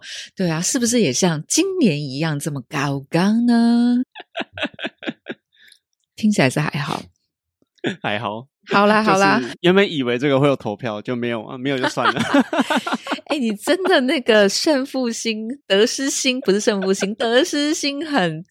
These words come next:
Speaker 1: 重哎。这种串联就是要大家一起来煮煮、笑笑、闹闹、分享啊。虽然啊，虽然它的 title 是什么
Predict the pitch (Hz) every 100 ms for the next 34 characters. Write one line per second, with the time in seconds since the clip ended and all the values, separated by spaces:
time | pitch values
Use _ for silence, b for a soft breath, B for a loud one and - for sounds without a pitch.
0 | - 302 254 214 185 170 151 175 359 320
1 | 190 - B B - 381 349 262 214 196
2 | 202 302 285 302 285 311 285 254 277 269
3 | - 302 277 - 196 185 190 202 - 208
4 | 254 - 208 160 - 285 233 - 269 233
5 | 254 254 233 247 226 226 - 262 294 302
6 | - 247 202 143 135 165 190 208 214 B
7 | B B - - 339 370 226 143 147 175
8 | 302 277 254 240 214 - 190 214 196 170
9 | 196 180 160 131 117